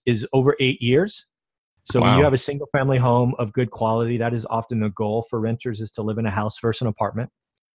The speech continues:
Speaker 1: Uh,
Speaker 2: Right,
Speaker 1: on the,
Speaker 2: right.
Speaker 1: on the flip side of that, the average tenure of our apartments is just over two and a half years.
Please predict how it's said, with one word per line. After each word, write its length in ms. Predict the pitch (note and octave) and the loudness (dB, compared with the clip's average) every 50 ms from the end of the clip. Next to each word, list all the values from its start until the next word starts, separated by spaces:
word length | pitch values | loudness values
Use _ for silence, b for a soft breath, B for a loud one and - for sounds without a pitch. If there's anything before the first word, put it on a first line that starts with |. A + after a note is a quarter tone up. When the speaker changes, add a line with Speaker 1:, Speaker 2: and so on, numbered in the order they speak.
| _ _ _ _ _ - A2 | _ _ _ _ _ 2 4
Speaker 1:
Uh, 40 | |
Speaker 2:
Right, 180 | G#2 G2 A2 B2+ | 4 4 4 2
Speaker 1:
on 120 | C3+ C3 | 2 2
the, 60 | A2+ G2+ | 2 2
Speaker 2:
right. 160 | F#2 E2+ - C3+ | 0 0 0 0
Speaker 1:
on 100 | C3 B2+ | 0 0
the 60 | A#2+ | 0
flip 320 | - - - A3+ - - | 0 2 2 2 2 2
side 200 | - D3+ B2+ A#2+ | 2 2 4 4
of 60 | A#2 | 4
that, 220 | A2 A2+ A2+ A2 - _ | 2 2 0 0 -2 _
the 120 | - C3 - - | -10 -6 -2 0
average 360 | C#3 D3 D3+ E3+ D#3+ - - | 0 2 2 2 0 0 0
tenure 300 | - D#3 D3+ D3+ D3 C3+ | 2 4 6 6 8 6
of 80 | B2 A#2 | 6 6
our 120 | A#2 A2+ - - - - _ - | 4 2 0 -2 -6 -8 _ 0
apartments 380 | E3+ - - C#3+ A#2+ - - | 0 0 2 0 -2 -2 -4
is 140 | A2+ G2 - | -6 -8 -4
just 260 | - - B2 - - | 0 0 0 2 2
over 160 | C3 A2+ A2+ G#2 | 0 0 0 -2
two 220 | - - D3+ D3+ | -2 2 4 4
and 80 | C3+ A2 | 4 4
a 40 | |
half 220 | G#2 G2+ G2 - - | 2 0 -4 -8 -12
years. 340 | A2 F#2+ - - - - | -12 -12 -14 -16 -20 -20